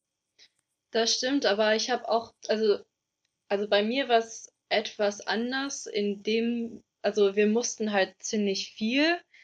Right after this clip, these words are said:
Englischbücher, okay, also Englisch war auch mein Lieblingsfach, ich hab auch am meisten dafür gemacht und hab auch zum Beispiel, die Lehrerin hat immer so, äh, der Lehrer auch, ähm, später,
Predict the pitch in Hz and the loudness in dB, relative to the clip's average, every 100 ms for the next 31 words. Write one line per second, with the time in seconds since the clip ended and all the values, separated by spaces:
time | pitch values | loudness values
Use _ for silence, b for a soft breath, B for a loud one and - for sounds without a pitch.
0 | b _ - 247 269 277 - - 285 285 | b _ -2 -2 -2 -4 -6 -4 -2 2
1 | 220 214 196 180 - - 185 214 226 214 | 2 2 -2 -2 -2 -2 -2 0 0 0
2 | 202 202 208 196 190 220 247 247 - 247 | 0 0 -2 -8 -8 -8 -8 -8 -4 -4
3 | 240 - - 196 175 196 190 180 190 - | -2 -6 -6 -4 -4 -6 -6 -4 -4 -4
4 | 175 - 190 175 175 196 240 - - 196 | -8 -8 -8 -8 -4 -4 -4 -8 -6 -6
5 | - B B B 208 202 202 208 - 208 | -6 B B B -2 2 0 0 -2 -2
6 | 196 - 202 196 196 208 226 226 208 202 | -2 -2 -2 2 2 2 0 0 -2 -4
7 | - 196 196 190 185 185 180 196 B B | -4 -2 -2 -2 -4 -2 -4 -8 B B
8 | B - 160 175 185 190 202 208 202 214 | B -6 0 0 -2 -2 2 4 6 4
9 | 214 214 - 208 - _ - 196 185 185 | 2 0 2 0 -2 _ 0 2 2 -2
10 | 185 - 214 220 233 233 | -6 0 0 2 2 0